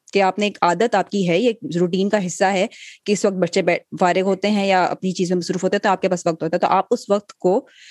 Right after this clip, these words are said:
اپنی ایک عادت، جو نماز کی ایگزامپل میں دے رہی ہوں، کہ اس میں آپ ڈال رہے ہیں۔ تو اس طرح ایک، جب آپ اپنی موجودہ زندگی میں اس ایک نئی عادت کو شامل کرتے ہیں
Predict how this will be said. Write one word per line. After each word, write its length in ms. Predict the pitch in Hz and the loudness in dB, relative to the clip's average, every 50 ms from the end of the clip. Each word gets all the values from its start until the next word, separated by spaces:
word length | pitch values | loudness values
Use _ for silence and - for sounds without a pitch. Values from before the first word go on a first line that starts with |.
| - - _ - | -20 -14 _ -4
اپنی 240 | 180 - 190 202 | -2 0 2 2
ایک 180 | 196 190 - - | 2 0 0 0
عادت، 380 | 175 170 165 180 185 185 - - | 0 0 2 0 -2 -2 -4 -8
جو 160 | 156 170 185 | -2 -2 0
نماز 520 | 190 185 180 165 165 170 170 - - - | 2 2 2 2 2 2 0 -4 -10 -16
کی 140 | _ - 175 | _ -8 -4
ایگزامپل 360 | 165 165 170 156 151 160 165 | 0 0 0 0 2 0 0
میں 120 | 165 165 160 | 2 0 0
دے 120 | 160 160 | 0 0
رہی 60 | 151 185 | -2 -2
ہوں، 60 | 196 | -2
کہ 60 | - | -4
اس 260 | - - 180 - - | -2 -2 -4 -2 0
میں 100 | 196 185 | 0 2
آپ 100 | 170 160 | 2 2
ڈال 240 | 156 156 151 147 143 | 0 0 0 0 0
رہے 80 | 147 156 | 0 -2
ہیں۔ 80 | 160 165 - - - - _ _ | -4 -4 -8 -20 -20 -20 _ _
تو 260 | - 220 233 233 - - - - | 0 0 2 0 0 -4 -4 -4
اس 160 | 269 - - | -4 -4 0
طرح 220 | - 311 311 320 294 - | 0 0 2 0 0 0
ایک، 280 | - 247 254 254 _ - _ _ _ _ - - - | 0 0 0 0 _ -20 _ _ _ _ -16 -8 -2
جب 200 | 190 208 208 240 | -2 0 2 2
آپ 160 | 233 - - | 0 0 -2
اپنی 320 | 247 - 254 269 254 226 - _ _ - | -2 0 0 0 0 -2 -6 _ _ -2
موجودہ 440 | 202 196 190 190 170 202 190 240 277 262 | 0 0 0 2 2 2 2 2 2 2
زندگی 360 | 277 254 220 220 202 208 214 | 0 0 -2 -2 -2 -2 -2
میں 240 | 196 185 180 190 247 247 _ _ - | 0 0 0 0 -2 -4 _ _ -4
اس 240 | 190 214 - - - | -4 -4 -4 -4 -4
ایک 160 | - 190 196 190 | 0 0 0 0
نئی 240 | 196 196 190 208 | 0 0 2 2
عادت 300 | 202 185 180 202 196 - | 2 0 0 -2 -4 -6
کو 140 | - - 208 | -2 -4 -4
شامل 320 | 190 - 196 160 165 196 220 | -2 0 0 2 2 0 0
کرتے 320 | - 202 180 - 180 170 | 0 -2 -2 0 -2 0
ہیں 200 | 165 156 156 165 | 0 0 0 -2